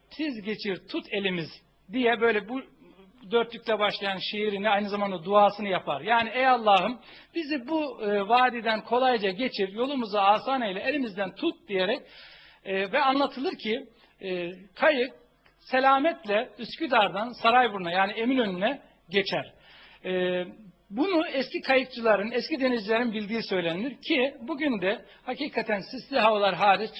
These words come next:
lodoslu havalarda Boğaz'da en son iptal edilen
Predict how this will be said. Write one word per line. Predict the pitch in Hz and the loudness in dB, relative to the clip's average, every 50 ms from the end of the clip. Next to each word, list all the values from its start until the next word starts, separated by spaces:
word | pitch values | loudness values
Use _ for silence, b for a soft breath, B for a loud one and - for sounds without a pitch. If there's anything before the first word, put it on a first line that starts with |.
| 214 202 190 | -12 -6 -4
lodoslu | 196 202 214 220 208 - - - 233 247 240 247 254 180 175 | -2 0 0 0 -2 -2 -6 -4 0 2 2 2 0 -2 -2
havalarda | 180 202 202 196 196 185 180 170 180 170 | 2 4 4 6 6 4 2 2 -2 -2
Boğaz'da | 185 214 226 233 208 170 165 214 240 - - B B B B B | 0 0 2 2 0 0 0 0 0 0 -2 B B B B B
en | B 294 320 | B 0 0
son | - - 277 247 240 | 0 0 -2 -4 -4
iptal | 240 - - - 277 285 269 | -6 -8 -2 0 2 2 2
edilen | 254 226 196 214 202 202 185 165 156 | 2 0 0 0 2 2 2 0 -2